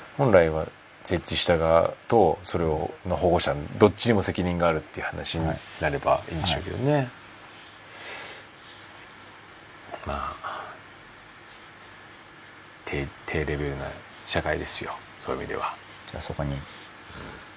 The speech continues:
Speaker 2: 何かメッセージを発して、
Speaker 1: はい。
Speaker 2: ちょっと変わっていけるように、
Speaker 1: そうですね。
Speaker 2: いい方向に。
Speaker 1: 本当に。
Speaker 2: はい。一時間前、ミキオマンダースコアマナメさんです。「いい師匠がそばにいると感覚が磨けますね。」そうですね。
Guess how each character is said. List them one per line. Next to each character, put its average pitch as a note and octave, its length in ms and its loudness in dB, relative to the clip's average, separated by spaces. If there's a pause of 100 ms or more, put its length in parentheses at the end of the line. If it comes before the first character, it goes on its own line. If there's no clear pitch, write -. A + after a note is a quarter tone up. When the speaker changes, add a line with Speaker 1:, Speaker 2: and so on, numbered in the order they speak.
(260)
Speaker 2:
何 D#2 100 -2
か D#2+ 100 0
メ D#2 100 0
ッ - 20 0
セ - 140 -2
ー D2 40 -2
ジ D#2+ 100 -6
を - 20 -6
発 - 220 -4
し - 20 -6
て、 - 160 -2 (360)
Speaker 1:
は - 120 -4
い。 - 120 -4 (140)
Speaker 2:
ち - 40 -10
ょ - 20 -12
っ - 20 -18
と - 140 0
変 F#2+ 80 4
わ E2+ 80 4
っ - 20 -10
て - 100 -2
い D#2+ 40 0
け F2 100 4
る E2+ 80 6
よ F2+ 120 6
う - 20 2
に、 D#2 100 -6 (100)
Speaker 1:
そ - 120 -10
う - 40 -6
で - 60 -10
す - 120 0
ね。 A2 60 8
Speaker 2:
い G2 40 6
い - 20 6
方 F#2 260 2
向 E2 40 0
に。 D#2 120 -4 (280)
Speaker 1:
本 C#2 160 -8
当 D2 100 -6
に。 C#2+ 60 -10 (360)
Speaker 2:
は E2+ 200 2
い。 - 60 -6 (600)
一 G#2+ 120 2
時 G#2+ 60 4
間 C3 180 10
前、 A2 180 8 (120)
ミ G#2 140 0
キ - 140 0
オ A2 60 6
マ A2 120 8
ン A2 40 4
ダ A2 80 8
ー - 20 2
ス - 60 -4
コ - 80 4
ア A2 40 6
マ B2 100 8
ナ D#3+ 80 10
メ D3 60 2
さ C#3 100 4
ん A#2 40 0
で A2 100 6
す。 - 200 -12
「い F#3+ 100 8
い G3+ 40 4
師 - 60 0
匠 D#3+ 160 6
が C3+ 80 6
そ C3 120 4
ば G#2+ 80 6
に G#2 60 2
い - 20 -2
る F#2+ 80 0
と G#2 120 4
感 G2+ 200 0
覚 F#2+ 180 4
が F2+ 80 4
磨 E2+ 180 0
け G#2+ 100 -4
ま F#2+ 100 2
す - 80 -6
ね。」 E2 180 -2 (480)
そ - 80 8
う B2+ 60 12
で G2+ 60 4
す - 40 -8
ね。 E2+ 200 0